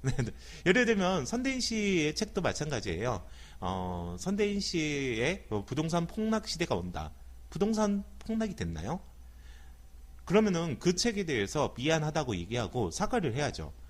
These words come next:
하지만 선대인 씨는 이런 가-, 이럼에도 불구하고 가격이 떨어지지 않았으니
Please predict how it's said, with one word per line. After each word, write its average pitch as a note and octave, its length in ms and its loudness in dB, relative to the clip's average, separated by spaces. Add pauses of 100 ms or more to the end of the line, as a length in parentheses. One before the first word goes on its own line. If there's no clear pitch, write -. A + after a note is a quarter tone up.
하지만 F#3+ 380 4
선대인 F3+ 420 0
씨는 B2+ 400 -2 (500)
이런 G3+ 420 4
가-, B2+ 180 0 (200)
이럼에도 F#3 500 4
불구하고 A2 480 2
가격이 B2 440 0
떨어지지 C3+ 400 0
않았으니 F2+ 640 -2